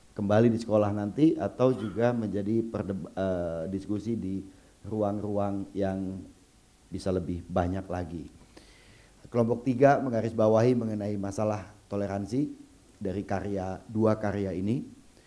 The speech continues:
Kelompok dua mengingatkan kita pada semboyan penakan zaman kuto,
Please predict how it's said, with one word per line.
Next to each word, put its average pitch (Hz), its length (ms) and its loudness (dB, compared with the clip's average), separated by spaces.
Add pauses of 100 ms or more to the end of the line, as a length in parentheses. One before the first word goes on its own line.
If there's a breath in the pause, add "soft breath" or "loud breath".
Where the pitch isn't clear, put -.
(160 soft breath)
Kelompok 107 400 -2
dua 117 560 4
mengingatkan 107 560 -2
kita 117 240 -2
pada 98 320 -2
semboyan 104 720 -2
penakan 101 480 0
zaman 92 400 -2
kuto, 95 480 0